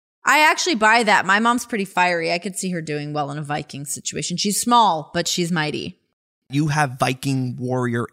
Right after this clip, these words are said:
Speaker 2: ancestry. So it's like you have a small piece of mitochondrial D N A that was passed down from mothers to their children. So your great, great, great, great, great grandnanny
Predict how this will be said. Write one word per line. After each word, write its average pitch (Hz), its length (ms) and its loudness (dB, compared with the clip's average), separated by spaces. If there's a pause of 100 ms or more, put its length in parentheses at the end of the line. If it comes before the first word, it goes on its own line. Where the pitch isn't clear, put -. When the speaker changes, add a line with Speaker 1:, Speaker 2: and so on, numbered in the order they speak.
Speaker 2:
ancestry. 120 720 -4
So 127 180 -2
it's 123 120 -4
like 123 120 -6
you 139 80 0
have 127 120 0
a 113 60 -2
small 147 480 -2
piece 147 460 -2
of 127 280 0 (220)
mitochondrial 135 1120 0
D 127 200 2
N 120 140 4
A 113 340 -4 (280)
that 117 180 0
was 117 140 -2
passed 135 360 -2
down 120 240 0
from 117 220 0
mothers 113 560 0
to 120 180 -8
their 107 200 -6
children. 95 560 -12 (220)
So - 140 0
your 151 260 0
great, 170 420 -2
great, 156 320 -2
great, 147 280 -2
great, 135 300 -2
great 131 300 -2
grandnanny 127 920 0